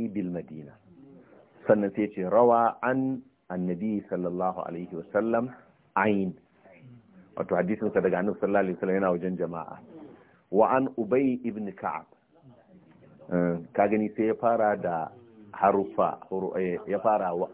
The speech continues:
wa Ubay ibn Ka'ab. A bracket sai, sai ya sanya raqamun kha sin qaf. Hmm, me kenan? Bukhari, Nasa'i, Ibn Majah.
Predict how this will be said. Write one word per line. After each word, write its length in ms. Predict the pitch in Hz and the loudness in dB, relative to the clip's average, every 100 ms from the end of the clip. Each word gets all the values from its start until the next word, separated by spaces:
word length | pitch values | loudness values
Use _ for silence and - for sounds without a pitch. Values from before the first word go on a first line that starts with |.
| - | -8
wa 280 | 92 92 98 | -4 0 0
Ubay 400 | 101 104 131 - | 0 4 4 4
ibn 240 | 113 98 | 0 -4
Ka'ab. 320 | - 90 85 - _ _ _ _ | -2 -2 -2 -10 _ _ _ _
A 60 | 95 | -6
bracket 440 | 90 113 120 101 | 2 2 2 -2
sai, 340 | 110 107 - 95 | -2 -4 -4 -6
sai 180 | - 110 | -2 0
ya 120 | 113 - | 0 0
sanya 320 | 117 107 92 | -2 0 -2
raqamun 560 | 92 113 120 117 135 127 - _ _ - | 2 2 2 0 0 -4 -12 _ _ -2
kha 460 | 110 110 120 127 - _ | 6 6 6 2 -6 _
sin 480 | _ 104 117 123 123 127 | _ -4 -2 -2 -4 -8
qaf. 280 | - 95 - _ _ - - 95 - _ _ - | -4 -4 -4 _ _ -20 -20 -20 -20 _ _ -20
Hmm, 260 | - 101 120 | -8 -6 -4
me 180 | 92 95 | -6 -4
kenan? 340 | 98 101 110 - - - - - - - - | -2 0 -2 -4 -20 -20 -20 -18 -16 -16 -10
Bukhari, 580 | - - 113 123 135 143 - - - - | -4 4 6 6 2 -4 -12 -18 -18 -14
Nasa'i, 680 | 180 92 113 117 127 131 123 - - - - - | -10 -2 2 2 2 -2 -4 -14 -20 -16 -16 2
Ibn 220 | 120 113 | 4 6
Majah. 420 | 110 90 85 85 | 4 0 0 -4